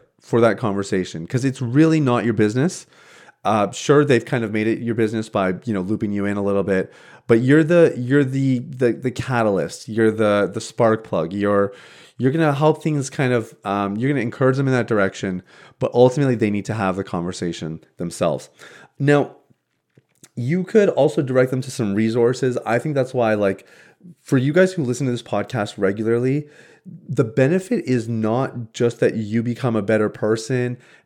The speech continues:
and you learn some things and you apply what we teach and your life starts to improve. That's, like, the first layer.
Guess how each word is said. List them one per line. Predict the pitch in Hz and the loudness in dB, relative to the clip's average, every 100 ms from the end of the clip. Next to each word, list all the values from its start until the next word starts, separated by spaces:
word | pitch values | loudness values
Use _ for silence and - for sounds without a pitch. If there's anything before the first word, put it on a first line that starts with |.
| - | -6
and | 107 104 101 90 | 0 0 0 -4
you | 107 98 | -4 2
learn | 113 143 | 4 4
some | 139 143 | 2 -4
things | 135 135 127 | 0 0 0
and | 107 | -2
you | 98 98 | -2 -4
apply | - 113 117 | -2 0 4
what | 113 | 2
we | 107 | 2
teach | 110 127 123 117 | -2 -2 -2 -2
and | 101 92 | -4 -2
your | 92 | 0
life | 101 107 | 0 2
starts | 107 - | -2 -2
to | 101 | -6
improve. | 90 - 117 135 185 - - - - - | -6 -2 4 4 4 -2 -20 -20 -20 -10
That's, | 120 165 202 | 0 2 2
like, | 269 - | -2 0
the | 147 | -4
first | - 135 127 - 104 | -2 2 2 2 0
layer. | 101 101 127 151 | 2 4 2 0